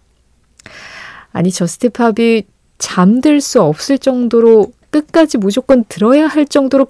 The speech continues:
그렇게까지 막 재미를 추구하는 <laughs> 방송은 아닌데,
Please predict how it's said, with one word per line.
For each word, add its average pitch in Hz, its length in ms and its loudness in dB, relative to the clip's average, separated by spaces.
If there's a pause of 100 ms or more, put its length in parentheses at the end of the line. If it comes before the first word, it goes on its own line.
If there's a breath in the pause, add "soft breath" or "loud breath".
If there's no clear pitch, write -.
그렇게까지 - 1080 -2
막 302 240 -2
재미를 285 460 2
추구하는 277 540 0
<laughs> - 0 -
방송은 208 600 0
아닌데, 175 920 -2